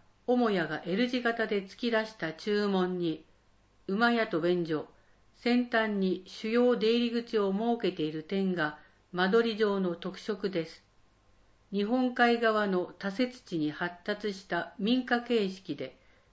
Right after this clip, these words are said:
長野県下では栄村を中心に分布します。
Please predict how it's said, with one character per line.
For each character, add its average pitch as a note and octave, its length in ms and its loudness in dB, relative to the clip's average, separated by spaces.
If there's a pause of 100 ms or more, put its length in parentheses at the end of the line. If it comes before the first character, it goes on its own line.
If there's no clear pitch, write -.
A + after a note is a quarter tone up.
(260)
長 G3+ 280 2
野 B3 160 2
県 A#3 260 -2
下 E3 160 -4
で D#3 100 -2
は C#3 240 -6 (180)
栄 B3 320 4
村 A3+ 280 2
を G#3 100 0
中 A3+ 320 2
心 G#3 340 -4
に F3+ 280 -2
分 G#3 280 0
布 F#3 120 0
し F#3 160 -8
ま D#3 180 -4
す。 - 140 -20